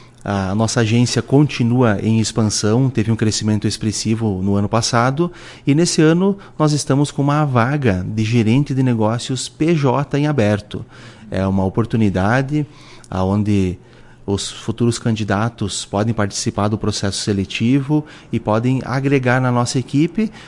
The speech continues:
ajudando no, no bom atendimento, dando continuidade ao bom atendimento que a agência já faz,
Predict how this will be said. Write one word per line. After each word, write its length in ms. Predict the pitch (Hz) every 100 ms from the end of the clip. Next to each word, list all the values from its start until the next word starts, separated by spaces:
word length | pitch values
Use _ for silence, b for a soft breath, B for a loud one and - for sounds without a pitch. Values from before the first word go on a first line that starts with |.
| B
ajudando 560 | 165 180 175 185 190 190
no, 340 | 185 165 127
no 140 | 120
bom 220 | 113 117 127
atendimento, 600 | 127 120 110 113 131 123
dando 240 | 135 156
continuidade 800 | 147 214 202 190 135 113 135 143
ao 60 | 110
bom 180 | 107
atendimento 540 | 117 117 107 98 104 -
que 80 | 113
a 60 |
agência 420 | 107 104 107 -
já 140 | 107 113
faz, 440 | - 117 160 -